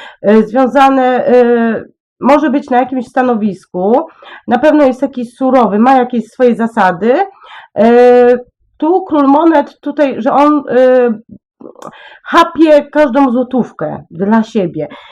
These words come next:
I karta siły jest, e, on chce dla swojej rodziny, e, mieć tą stabilizację, ale tak naprawdę w rodzinie pokazuje się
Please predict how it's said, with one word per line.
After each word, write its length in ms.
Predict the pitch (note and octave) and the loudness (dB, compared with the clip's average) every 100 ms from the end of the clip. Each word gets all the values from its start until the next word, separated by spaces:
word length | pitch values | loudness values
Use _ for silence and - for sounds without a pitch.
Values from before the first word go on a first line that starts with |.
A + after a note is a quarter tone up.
| _ | _
I 100 | - | -20
karta 400 | - E4+ F4+ D#4+ | -2 -2 2 0
siły 500 | - - B3+ A3+ G#3+ | -2 -4 -2 0 0
jest, 480 | G3 G3 G#3+ C#4 - _ - _ - | 0 0 -2 -4 -10 _ -20 _ -2
e, 400 | G#3 A3+ A3+ A3+ - | 0 2 2 -2 0
on 200 | D4 E4+ | 0 0
chce 200 | - D4 | -2 0
dla 140 | C4+ | 2
swojej 600 | A#3+ - D4+ D4 C4+ A#3+ | 0 -2 0 2 0 0
rodziny, 680 | A#3+ A#3+ A#3+ D4 C#4 C#4+ - | 0 0 0 0 2 2 0
e, 280 | A#3 B3 A#3+ | 0 2 2
mieć 340 | B3+ B3 - | -2 -6 -8
tą 180 | A#3+ A3+ | -6 -6
stabilizację, 880 | - A#3+ A#3 A#3 G#3 A3+ A3 C4+ E4 - - _ | -4 -6 -4 -4 0 -2 -2 -4 -4 -4 -20 _
ale 240 | A3+ B3 A#3+ | 0 0 0
tak 200 | C#4+ D4 | -4 -2
naprawdę 560 | C#4+ B3 C#4 A#3+ A#3 | -2 0 0 0 -2
w 120 | G#3 G#3+ | -2 -4
rodzinie 460 | A#3 A#3+ D4 C4+ C4 | -4 -2 -2 -2 -6
pokazuje 480 | A#3 A3 G#3+ B3+ B3 | -10 -8 -6 -4 -4
się 380 | - A3 A3 | -4 -6 -6